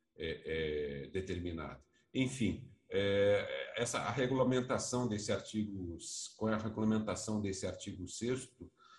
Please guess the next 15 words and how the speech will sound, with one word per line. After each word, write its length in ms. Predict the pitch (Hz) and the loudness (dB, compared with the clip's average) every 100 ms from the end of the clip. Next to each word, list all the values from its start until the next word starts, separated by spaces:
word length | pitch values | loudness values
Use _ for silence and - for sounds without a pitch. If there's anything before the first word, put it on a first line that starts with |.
| - _ | -20 _
nós 640 | - 104 110 120 120 101 104 | -2 4 6 8 6 4 2
abrimos 600 | 95 90 113 120 95 101 | 4 4 4 4 4 4
aí 360 | 90 92 110 | 4 4 2
uma 240 | 110 104 95 | 4 2 2
nova 440 | 92 110 110 98 78 | 2 2 4 0 -2
via 220 | 95 104 | -2 0
para 240 | 98 98 98 | 0 0 -2
a 40 | |
captação 680 | - 101 - 87 - - 101 | -2 -6 -4 -6 -4 -4 -4
inicial, 920 | 95 92 87 - 92 92 92 82 76 92 | -2 -4 -4 -4 0 2 0 -2 -6 -4
internacional, 720 | 117 101 104 104 90 92 104 | 0 2 0 -2 -2 -2 0
melhor 240 | 92 87 | 0 -2
dizendo, 320 | 87 - 104 101 | -6 -4 -4 -4
de 120 | 92 | -6
recursos 760 | 95 92 - 95 - 110 - | -6 -6 -6 -10 -8 -10 -12